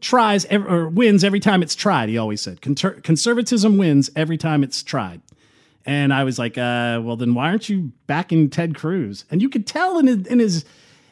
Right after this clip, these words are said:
in, without saying it, he kinda was like, "Yeah, I wanna back Cruz, but my listeners are all backing Trump." Um,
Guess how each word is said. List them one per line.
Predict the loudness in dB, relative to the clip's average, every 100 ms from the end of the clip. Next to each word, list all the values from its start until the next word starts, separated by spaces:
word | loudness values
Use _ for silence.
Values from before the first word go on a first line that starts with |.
| 0
in, | 2 2 -4 -20 -12
without | -4 -2 -2 -4
saying | -2 0 2 2
it, | 0
he | -4 -4 -4 -6
kinda | -4 -2
was | 0 0
like, | -2 -6 -8 -20 _
"Yeah, | -8 -6 -4
I | 0
wanna | 2 2
back | 2 -2 -2
Cruz, | -2 0 0
but | 0 0
my | 0 0 -4
listeners | -6 -4 -4 -2 -2 -2
are | -2
all | -2 -2
backing | -2 0 2
Trump." | 2 2 0 0 _ _ _ _ _ _ _ _ _ _ _ _ _ _ _
Um, | 2 4 6 4 4